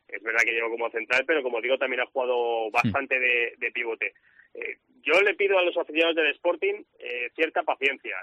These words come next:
Speaker 1: y me explico. Eh, Robert Pierre es uno de esos centrales, eh, que desde fuera, eh, aparenta y transmite, eh, cierta tranquilidad, eh,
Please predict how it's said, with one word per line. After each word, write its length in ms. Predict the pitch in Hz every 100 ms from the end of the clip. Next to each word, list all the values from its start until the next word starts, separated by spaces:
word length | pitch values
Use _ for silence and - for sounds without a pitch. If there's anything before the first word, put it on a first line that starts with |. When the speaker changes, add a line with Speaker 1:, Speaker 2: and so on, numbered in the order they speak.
| -
Speaker 1:
y 100 | 117
me 80 | 107
explico. 560 | - 156 156 117 98 _ _ _ -
Eh, 240 | 113 - -
Robert 580 | - 139 156 180 170
Pierre 360 | 165 170 202 196 _ _
es 200 | 151 147 - -
uno 200 | 151 160
de 80 | 156
esos 200 | 160 -
centrales, 600 | 143 135 151 165 190 - _ -
eh, 320 | 120 113 113
que 480 | - 120 117 113 - _
desde 400 | _ - 117 120
fuera, 460 | - 156 165 190 196 _ _
eh, 160 | 131 -
aparenta 580 | 131 - 127 160 156 131
y 80 | 123
transmite, 640 | 120 117 - 151 185 185 - _ _ _ _ -
eh, 120 | 120 -
cierta 280 | 147 135 -
tranquilidad, 680 | 147 131 135 143 156 95 - 120
eh, 560 | 113 - 113 113 -